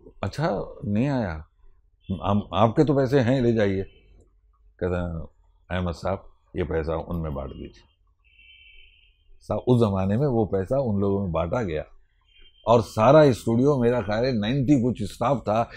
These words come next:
यूं हाथ ऊपर उठा के उसके लिए दुआ मांग रहे थे, "पृथ्वीराज जी के लिए क्या आदमी है ये।" ऐसे पृथ्वीराज जी थे। थर्ड,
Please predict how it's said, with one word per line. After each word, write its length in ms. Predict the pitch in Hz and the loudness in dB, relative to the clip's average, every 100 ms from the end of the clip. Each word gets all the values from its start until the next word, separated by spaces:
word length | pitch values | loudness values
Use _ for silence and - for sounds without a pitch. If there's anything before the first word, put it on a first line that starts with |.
| 127 | 0
यूं 240 | 113 147 107 | 4 6 4
हाथ 240 | 101 143 131 - - - | 4 4 4 -2 -14 0
ऊपर 220 | 117 123 | 4 6
उठा 240 | 113 110 113 | 6 4 4
के 120 | 117 | 4
उसके 260 | 107 101 | 2 2
लिए 160 | - 107 | 2 4
दुआ 220 | 95 98 | 6 4
मांग 240 | 98 92 90 | 4 0 0
रहे 120 | 87 | -2
थे, 100 | 87 | -2
"पृथ्वीराज 440 | 87 82 85 80 | -2 -2 -2 -2
जी 120 | 82 | -2
के 80 | 80 | -4
लिए 140 | 80 73 | -6 -6
क्या 160 | 71 | -10
आदमी 320 | 71 78 - | -12 -18 -20
है 80 | - - - - - | -20 -20 -20 -16 -8
ये।" 280 | 104 - 113 | -6 -4 -4
ऐसे 260 | 92 90 78 | -2 -4 -6
पृथ्वीराज 380 | 69 73 71 | -8 -8 -8
जी 140 | 76 73 | -10 -16
थे। 100 | - - - _ _ _ _ _ _ _ _ _ _ _ _ - | -18 -20 -20 _ _ _ _ _ _ _ _ _ _ _ _ -2
थर्ड, 160 | 107 | 0